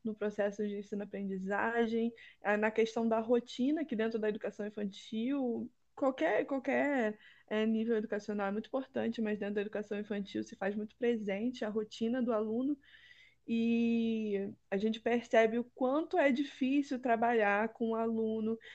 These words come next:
que não tem esses limites em casa, que a mãe não coloca uma rotina, que é muito importante pra uma criança dentro do, do espectro autismo ter uma rotina definida,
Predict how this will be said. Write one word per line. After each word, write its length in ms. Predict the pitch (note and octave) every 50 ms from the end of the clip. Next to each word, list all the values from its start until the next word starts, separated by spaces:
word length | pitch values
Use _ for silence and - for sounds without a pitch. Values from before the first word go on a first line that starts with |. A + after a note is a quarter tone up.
| - _ _
que 100 | - B3+
não 240 | A3+ A#3 B3 C4 C#4
tem 400 | C4+ - - B3+ A3+ B3 C4+ C4
esses 260 | B3+ B3+ B3+ B3+ A#3+
limites 560 | A#3+ B3 B3 A#3 A3+ A#3 A#3 A3+ - A#3 A3
em 80 | A#3 A3+
casa, 520 | A#3 - - G3+ F#3+ G3 G#3 G#3+ G#3+ G#3+
que 120 | G#3 - -
a 60 | G#3
mãe 180 | G#3 G#3 G#3+ G#3+
não 200 | G#3+ A3 B3 B3
coloca 440 | - C#4+ B3+ B3 G#3+ G#3+ A3+ -
uma 140 | A#3 A3+ A3+
rotina, 760 | A3 G#3 G#3+ G#3+ A3 A3 - - - - A3+ B3 C4+ D4+ D4+
que 140 | D4 - B3
é 40 | A3+
muito 400 | A3+ A3+ A#3+ B3 D4 G4+ - F#4+
importante 640 | E4 D4+ - B3+ B3 - - A#3+ A3+ - - - -
pra 80 | C4+
uma 80 | A#3 A#3
criança 440 | A3+ - A3+ G#3+ G#3 G3+ G#3+ - G3+
dentro 300 | G3+ G#3 G3+ G3+ - G3
do, 240 | G3 G3+ G3+ G3+ G#3 - - - - - - - - _ _
do 100 | B3 A3+
espectro 380 | A3 - - G#3 G#3 - -
autismo 380 | G#3 G3+ - - G3+ G#3 G#3+ G#3
ter 300 | G3+ _ - G#3+ A3+ B3+
uma 140 | C4+ B3 A3+
rotina 500 | A3+ A3 G#3+ G#3+ - - A3 G#3+ G#3+ G#3
definida, 840 | G#3 G#3 G#3 - - G#3 G#3 G3+ G3 G3 G#3 A#3 A#3 C4 C4+ C4+